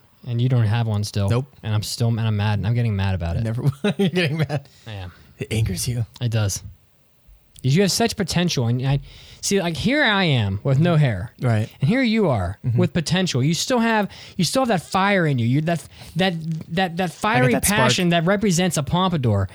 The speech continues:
Speaker 1: and you could, you have the, you have that potential to do it, and you're just wasting it.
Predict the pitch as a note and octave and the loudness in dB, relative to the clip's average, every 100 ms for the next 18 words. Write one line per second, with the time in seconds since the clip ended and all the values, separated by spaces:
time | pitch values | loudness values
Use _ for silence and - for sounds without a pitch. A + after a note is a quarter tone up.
0 | - - D#3 E3 B3+ B3+ C#3+ A2+ _ - | -12 -2 2 2 4 2 2 0 _ -2
1 | F#3+ D#3+ F#3+ G3+ G#3+ A#3+ G3+ F3+ F#3+ F3 | -2 0 0 2 2 0 -2 -2 0 2
2 | G3 A#3 A3+ F#3 D#3 G#3 G3+ F3 D#3 G3 | 2 0 -2 -2 0 0 0 0 2 2
3 | F#3 F3+ F3 E3+ C#3+ D3 A#3 - C#3+ G#2 | 2 2 2 2 2 2 0 0 -4 -6
4 | G2+ | -8